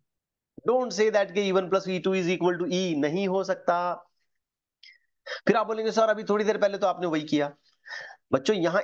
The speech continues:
इसलिए हमने ऐसे किया क्योंकि they are just coming in line। जब vectors एक ही line में आते हैं और अगर वो अपोजिट direction में होते हैं, हम उन्हें subtract करते हैं, और सेम direction में होते हैं, तो हम उन्हें ऐड करते हैं। जब एक line में आए तब।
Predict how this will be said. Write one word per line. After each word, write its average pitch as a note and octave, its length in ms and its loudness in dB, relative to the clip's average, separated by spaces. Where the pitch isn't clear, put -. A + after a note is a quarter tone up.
इसलिए B3 340 0
हमने G3+ 240 -2
ऐसे E3+ 200 -2
किया D3+ 300 0
क्योंकि F3 340 -2
they D#3 240 0
are D#3 300 0
just F#3 300 -2
coming F#3+ 260 0
in F3+ 140 2
line। E3+ 440 -2
जब D#3+ 140 2
vectors F#3 400 2
एक F3 180 2
ही A3+ 60 4
line F3+ 280 0
में E3+ 100 0
आते C3+ 300 0
हैं F3 340 0
और C#3 120 4
अगर D#3 160 -2
वो E3+ 80 0
अपोजिट B3+ 480 0
direction G#3+ 320 -2
में G3 120 2
होते E3+ 200 -2
हैं, D#3 80 2
हम C#3 100 0
उन्हें A#2 140 -2
subtract G#3+ 380 0
करते G#3+ 240 -2
हैं, G#3 140 -2
और E3 120 -2
सेम G#3+ 240 0
direction F3+ 320 -2
में D#3 120 -2
होते B2 180 -2
हैं, G#2 100 -2
तो F#2 60 -2
हम G2 80 0
उन्हें A#2+ 160 2
ऐड F#3 180 -2
करते E3+ 220 -8
हैं। D#3+ 120 -6
जब C3+ 320 2
एक G#3 260 2
line F3 440 2
में G#3 60 2
आए C#3+ 160 -4
तब। - 300 -4